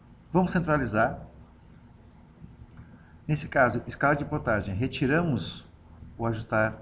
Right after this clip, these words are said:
ao papel. E pra esse tipo de impressão que a gente tá abordando, sempre eu coloco mil aqui em cima, sempre,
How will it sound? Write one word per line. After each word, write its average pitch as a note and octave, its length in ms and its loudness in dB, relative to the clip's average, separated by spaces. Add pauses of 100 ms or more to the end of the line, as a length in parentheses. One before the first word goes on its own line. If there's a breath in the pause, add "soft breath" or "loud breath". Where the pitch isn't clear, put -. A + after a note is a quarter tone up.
ao F#2+ 100 -8
papel. A#2+ 580 0 (760 loud breath)
E C#3+ 100 2
pra - 180 2
esse F#3+ 140 2
tipo C#3+ 180 -2
de C3 100 -2
impressão B2+ 760 0 (240)
que - 80 -6
a A2 40 0
gente G#2+ 120 -4
tá A2+ 80 0
abordando, G2 680 -2 (100)
sempre G#3+ 460 -4
eu F#3 60 -4
coloco D3 580 -2
mil C#3+ 480 4 (600)
aqui - 200 -12
em B2+ 60 -6
cima, F2 360 -10
sempre, E2 500 -4